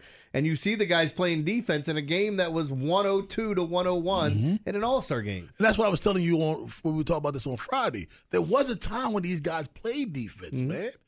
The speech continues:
Speaker 2: I mean, they had, they would let you do your highlight stuff because it is an exhibition. But for the most part, there was a sense of pride. Here's why there are people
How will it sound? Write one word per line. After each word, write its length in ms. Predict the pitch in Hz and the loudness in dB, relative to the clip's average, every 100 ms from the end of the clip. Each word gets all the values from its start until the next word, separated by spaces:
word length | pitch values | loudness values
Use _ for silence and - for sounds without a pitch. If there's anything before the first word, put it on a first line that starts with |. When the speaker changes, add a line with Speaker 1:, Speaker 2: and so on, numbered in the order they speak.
| _ - - | _ -20 -2
Speaker 2:
I 40 | |
mean, 140 | 208 214 | 0 2
they 140 | 285 | 4
had, 320 | 240 247 214 151 - - | 4 4 2 -2 -12 2
they 100 | 277 | 4
would 140 | 254 | 4
let 260 | 175 196 - | 4 4 4
you 80 | 190 | 2
do 100 | 190 | 4
your 140 | 180 | 2
highlight 440 | 131 165 175 180 - | 4 4 4 2 2
stuff 220 | 190 156 | 0 2
because 260 | 170 170 160 | 2 0 2
it 60 | |
is 140 | 180 160 | 2 4
an 80 | 160 | 2
exhibition. 680 | - 123 180 226 - 123 135 - - - | 0 2 2 2 0 -2 -2 -12 -20 -2
But 120 | 190 | 2
for 80 | 208 | 4
the 60 | 185 | 6
most 340 | 233 302 - | 6 6 4
part, 360 | 180 175 180 - _ _ _ _ | 4 6 4 0 _ _ _ _
there 80 | 254 | 4
was 120 | 277 | 6
a 60 | 214 | 6
sense 240 | - 220 165 | 4 4 2
of 100 | - | 2
pride. 540 | - 233 185 - - - _ _ _ _ - _ _ _ _ _ - | 6 6 6 2 -6 -16 _ _ _ _ -20 _ _ _ _ _ -8
Here's 360 | - 196 320 269 | 2 6 6 4
why 640 | 233 226 202 185 160 139 - _ _ - | 2 4 6 6 6 2 -4 _ _ 0
there 160 | 180 | 2
are 40 | - | 2
people 600 | - 190 175 170 165 147 | 4 4 4 2 2 2